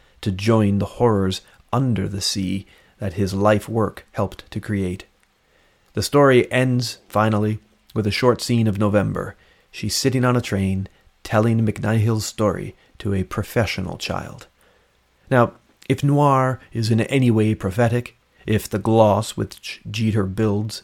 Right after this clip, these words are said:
is meant to be a possible look at our own future, however hyperbolic, then it is bleak. Undeniably bleak. Its world is dark, perverse, and full of explicit corruptions that try to overwhelm and control completely.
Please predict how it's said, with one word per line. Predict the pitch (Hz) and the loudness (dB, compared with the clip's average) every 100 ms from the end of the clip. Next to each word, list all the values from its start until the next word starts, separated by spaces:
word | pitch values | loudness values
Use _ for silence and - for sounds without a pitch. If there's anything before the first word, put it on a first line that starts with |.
| - | -6
is | 101 | -2
meant | 101 104 101 | 0 0 0
to | 110 | -4
be | 95 | -2
a | 95 | -4
possible | - 113 110 - 101 98 | -4 -2 -2 -2 -2 -2
look | 113 104 | -2 -2
at | 101 | 0
our | 98 | 2
own | 110 107 | 2 0
future, | - 120 120 - 101 - _ _ _ - | -2 -4 -4 -4 -6 -8 _ _ _ -2
however | 98 107 117 98 | 4 6 4 2
hyperbolic, | 104 95 - 92 87 95 - _ _ _ _ | -2 -4 -4 -6 -8 -10 -12 _ _ _ _
then | - 117 117 | -2 0 0
it | 131 - | -2 -2
is | 120 117 | -2 -2
bleak. | 104 113 117 - - _ _ _ _ _ - | -2 -2 -2 -4 -16 _ _ _ _ _ -4
Undeniably | 113 123 117 113 113 113 104 92 - - - | 2 2 4 4 4 4 2 -2 -8 -16 -12
bleak. | 92 87 - - _ _ _ _ - | -10 -10 -12 -20 _ _ _ _ -6
Its | 104 113 | -4 0
world | 131 123 | 2 4
is | 110 107 | 2 0
dark, | 101 104 - - - _ | 2 2 0 -6 -20 _
perverse, | - 113 98 120 92 101 - | -4 -2 2 0 0 -4 -10
and | 113 104 | -6 -6
full | - - 117 95 | -6 -4 -2 -2
of | - 104 | -2 -4
explicit | - - 113 - - | -6 -4 -4 -4 -6
corruptions | 104 107 - - 107 107 - _ - | 0 0 0 -2 -2 -4 -8 _ -6
that | 104 | -6
try | - 107 107 | 2 4 4
to | 110 - | 2 -2
overwhelm | 104 95 107 107 92 95 - - | -2 0 0 0 -2 -6 -12 -12
and | 107 95 | -8 -6
control | 98 92 - 107 98 95 | -6 -4 2 2 2 -2
completely. | - 98 - - 104 95 - - | -6 -6 -6 -8 -6 -6 -8 -16